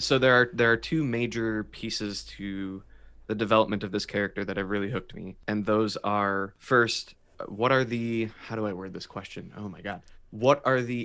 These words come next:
impacts on the character from whatever ritual it was that helped create you as a living skeleton? So when you were resurrected as a skeleton, are there any marks left behind?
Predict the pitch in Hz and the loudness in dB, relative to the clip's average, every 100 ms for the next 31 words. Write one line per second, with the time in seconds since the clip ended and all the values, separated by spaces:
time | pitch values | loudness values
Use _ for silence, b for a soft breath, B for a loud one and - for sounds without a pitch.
0 | - 123 120 110 107 - - - - - | -2 -2 -2 -2 -4 -4 -12 -10 -10 -12
1 | - 110 120 110 - 101 92 - 98 95 | -4 0 2 0 0 0 -2 -4 -6 -6
2 | 92 - - - 107 104 104 95 - _ | -10 -14 -6 0 2 2 0 -4 -10 _
3 | 101 107 104 101 104 110 - 104 101 98 | -2 2 2 0 0 0 0 -4 -2 -2
4 | 98 95 92 90 - 98 - _ _ - | -2 -2 -4 -8 -6 -6 -6 _ _ -6
5 | 98 - - - 104 92 - 87 90 87 | -6 -6 -10 -6 -2 -2 -4 -6 -6 -6
6 | 90 87 _ 98 95 90 90 87 - - | -10 -12 _ -8 -8 -6 -8 -10 -14 -4
7 | 127 92 - - - - - 107 98 117 | -2 -2 -4 -14 -16 -6 0 2 4 2
8 | 117 107 104 104 98 101 98 107 123 120 | 4 2 4 4 2 0 -2 0 4 4
9 | 107 - 98 98 101 95 92 b b b | 2 -2 -2 -2 -6 -12 -14 b b b
10 | - 107 113 107 - 101 104 101 101 98 | 2 4 6 4 2 0 0 0 0 -2
11 | - - - - 101 196 - - 92 73 | -2 -8 -10 -6 -4 -4 -6 -10 -10 -12